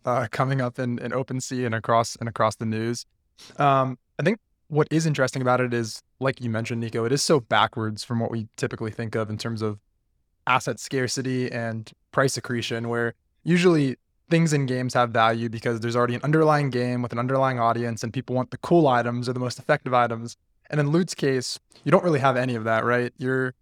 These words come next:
you're almost buying into the vision that the community will create something cool. And so this will have value at some point in the future. And I guess that's kind of the way that a lot of these N F Ts in, in gaming work today, where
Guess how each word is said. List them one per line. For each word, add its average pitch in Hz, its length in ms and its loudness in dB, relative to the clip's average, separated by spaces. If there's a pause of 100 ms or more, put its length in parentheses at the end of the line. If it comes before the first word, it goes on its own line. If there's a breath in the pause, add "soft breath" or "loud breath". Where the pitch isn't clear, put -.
(240)
you're 147 140 2
almost 127 380 0
buying 139 360 6
into 131 360 -2
the 127 60 -2 (100)
vision 123 200 -2
that 113 120 -4
the 123 140 -4
community 123 320 -2
will 120 380 0
create 147 240 0
something 160 340 -2
cool. 175 480 0
And 143 160 -2
so 135 100 -2
this 123 220 -6
will 123 200 -2
have 123 100 0
value 120 420 2
at - 60 -6
some 127 260 -4
point 127 140 -4
in 117 40 -4
the 110 180 -6
future. 165 440 -2
And 143 220 -2 (340 soft breath)
I 123 60 -2
guess - 180 2 (240)
that's - 200 0
kind 151 260 0
of 160 40 0
the 156 60 4
way 156 140 6
that 143 100 2
a 123 60 0 (120)
lot 120 120 6
of 127 80 -2
these 135 320 -6 (100)
N 143 100 -2
F 139 160 -2
Ts 147 340 -2
in, 139 240 -2
in 139 200 -4
gaming 139 560 -2
work 147 260 0
today, 147 360 4
where 123 240 4